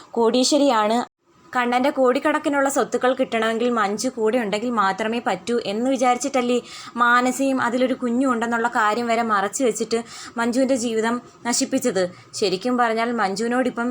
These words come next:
ചൂടായി പറയുന്നുണ്ട്, "നമ്മൾ സ്വപ്നം കണ്ടതുപോലെ തന്നെ കാര്യങ്ങൾ നടക്കണം. ഞാനും നീയും എൻ്റെ അച്ഛനും ഉണ്ണിയും അമ്മയും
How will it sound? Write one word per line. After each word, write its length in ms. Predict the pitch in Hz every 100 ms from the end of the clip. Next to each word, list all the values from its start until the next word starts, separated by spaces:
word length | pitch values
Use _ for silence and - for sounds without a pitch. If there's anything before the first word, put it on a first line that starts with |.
| 233
ചൂടായി 460 | - 233 269 262 269
പറയുന്നുണ്ട്, 480 | 226 214 214 208 214 - - -
"നമ്മൾ 340 | 233 240 262 262 - _ _ -
സ്വപ്നം 380 | 285 269 294 311
കണ്ടതുപോലെ 520 | 294 294 277 294 294
തന്നെ 220 | 277 294
കാര്യങ്ങൾ 400 | 294 226 240 269
നടക്കണം. 400 | 262 226 233 233 233
ഞാനും 380 | 220 220 254
നീയും 360 | 240 214 226 247 247 - - -
എൻ്റെ 240 | 226 262
അച്ഛനും 360 | 277 269 254 269 262 -
ഉണ്ണിയും 460 | 226 233 254 285 254 - - _ - _
അമ്മയും 440 | 214 226 269 277